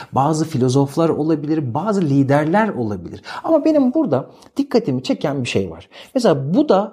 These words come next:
aslında zamanının çok önemli bir kralının oğlu. Tolstoy'a bakıyorsun mesela, bence o da kendini gerçekleştiren insanlardan bir tanesi.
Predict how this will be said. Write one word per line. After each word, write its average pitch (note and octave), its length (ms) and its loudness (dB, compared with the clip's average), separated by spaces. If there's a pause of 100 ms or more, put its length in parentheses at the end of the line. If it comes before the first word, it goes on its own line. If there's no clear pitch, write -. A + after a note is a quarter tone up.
(140)
aslında F#3+ 460 -2
zamanının G#3+ 880 0 (140)
çok - 300 -8
önemli G3 460 -2
bir E3+ 180 -2
kralının F#3+ 600 2
oğlu. G#2+ 420 -4 (500)
Tolstoy'a B3+ 500 2
bakıyorsun C#3 500 -2
mesela, A#2 380 -2
bence C#3+ 280 -2
o A3+ 140 0
da B2+ 100 2
kendini A2+ 360 0
gerçekleştiren A2 760 -4
insanlardan G#2+ 760 -4
bir A2 80 -12
tanesi. A2 460 0